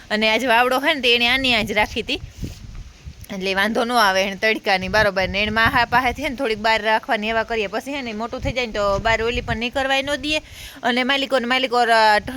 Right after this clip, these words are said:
ઠંડુ ઠંડુ રહીએ એવા હાટું થઈને બારોબાર જ ઓલું કરીએ હરિયા.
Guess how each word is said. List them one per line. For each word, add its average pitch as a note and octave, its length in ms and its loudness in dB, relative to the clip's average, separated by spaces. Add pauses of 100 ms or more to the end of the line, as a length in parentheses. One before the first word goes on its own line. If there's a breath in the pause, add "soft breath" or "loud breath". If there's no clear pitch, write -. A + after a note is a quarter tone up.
(160)
ઠંડુ C4+ 220 2
ઠંડુ B3+ 300 -2
રહીએ C4 240 2
એવા A3 140 2
હાટું G#3+ 260 -2
થઈને A3 220 -4
બારોબાર G#3+ 440 2
જ A3+ 100 -6
ઓલું G3 180 -4
કરીએ C#4 340 0
હરિયા. G#3 220 -2